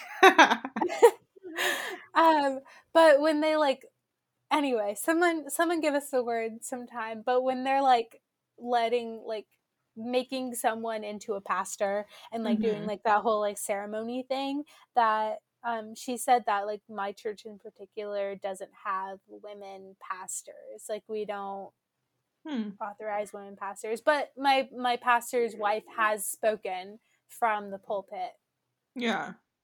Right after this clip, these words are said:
Speaker 1: That's
Speaker 2: She brought a
Speaker 1: interesting.
Speaker 2: word. I don't know. But we nev-, but we've never called her pastor. We've always just called her her name.
Speaker 1: Yeah. Um, is she, yeah.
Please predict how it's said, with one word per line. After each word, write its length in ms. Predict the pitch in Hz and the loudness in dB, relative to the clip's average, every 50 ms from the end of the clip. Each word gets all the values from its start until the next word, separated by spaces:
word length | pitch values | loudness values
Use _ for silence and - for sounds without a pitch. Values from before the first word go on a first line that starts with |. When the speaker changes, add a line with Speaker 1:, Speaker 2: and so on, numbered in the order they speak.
| _ _ _ _ _ - | _ _ _ _ _ -8
Speaker 1:
That's 200 | 311 339 339 339 339 320 | -8 -8 -6 -8 -8 -6
Speaker 2:
She 80 | 311 254 | -4 0
brought 220 | 233 233 220 202 | 0 0 2 0
a 40 | 202 | 0
Speaker 1:
interesting. 100 | 190 190 | -2 -2
Speaker 2:
word. 340 | 196 202 196 190 190 185 - - - | -2 -2 -2 -2 -4 -6 -10 -10 -4
I 140 | - - 247 | 0 0 0
don't 160 | 247 226 214 208 | 0 -2 -4 -4
know. 340 | 202 202 202 196 202 202 - _ _ _ _ _ _ _ _ _ _ _ _ _ _ - - - | -4 -2 -2 -4 -6 -8 -16 _ _ _ _ _ _ _ _ _ _ _ _ _ _ -20 2 6
But 120 | 285 262 254 | 6 6 6
we 120 | 269 269 254 | 4 4 4
nev-, 320 | 277 269 262 254 240 220 | 4 4 4 2 2 2
but 120 | 294 285 262 | 2 2 4
we've 160 | 285 277 240 | 4 2 4
never 280 | 262 254 240 254 247 240 | 4 4 6 6 4 2
called 400 | - - 220 214 220 226 220 220 | 4 4 6 6 6 4 0 -2
her 480 | 226 220 208 208 202 202 202 202 202 - _ - _ _ _ _ _ - | 0 2 4 4 4 4 2 0 -2 -8 _ -20 _ _ _ _ _ -6
pastor. 800 | - 214 190 202 202 - - - - - - - - - 254 - _ _ _ _ _ _ | -2 0 0 0 0 -4 -8 -12 -12 -14 -12 -12 -14 -14 -16 -18 _ _ _ _ _ _
We've 240 | 226 226 226 214 208 | -8 -8 -8 -6 -6
always 380 | 214 208 208 208 208 202 208 - | -6 -6 -6 -6 -8 -10 -12 -14
just 220 | 202 208 - - | -16 -16 -16 -12
called 280 | - 214 113 - 208 - - | -10 -8 -8 -8 -10 -14 -16
her 380 | 220 - - 160 - - 220 - _ _ _ _ _ _ _ _ | -18 -16 -14 -14 -14 -14 -16 -18 _ _ _ _ _ _ _ _
her 140 | _ 226 208 | _ -20 -18
name. 380 | 214 196 - - 247 - 240 226 _ _ _ _ _ _ _ _ _ _ _ _ _ _ _ | -18 -20 -20 -20 -20 -20 -20 -20 _ _ _ _ _ _ _ _ _ _ _ _ _ _ _
Speaker 1:
Yeah. 300 | 240 226 220 214 208 214 - _ _ _ _ _ _ _ _ _ _ _ _ _ _ _ | -8 -6 -6 -6 -8 -10 -12 _ _ _ _ _ _ _ _ _ _ _ _ _ _ _
Um, 840 | 226 220 220 214 214 208 208 202 196 196 196 196 190 190 202 - - _ _ _ _ _ _ _ _ _ _ _ _ _ _ _ _ _ _ _ - _ _ | 0 2 2 2 2 2 0 0 -2 -2 -4 -4 -4 -6 -6 -8 -12 _ _ _ _ _ _ _ _ _ _ _ _ _ _ _ _ _ _ _ -20 _ _
is 120 | 208 208 208 | -16 -16 -16
she, 160 | - - - - | -18 -20 -12 -6
yeah. 320 | 285 381 320 190 165 185 | -2 0 0 0 -2 -4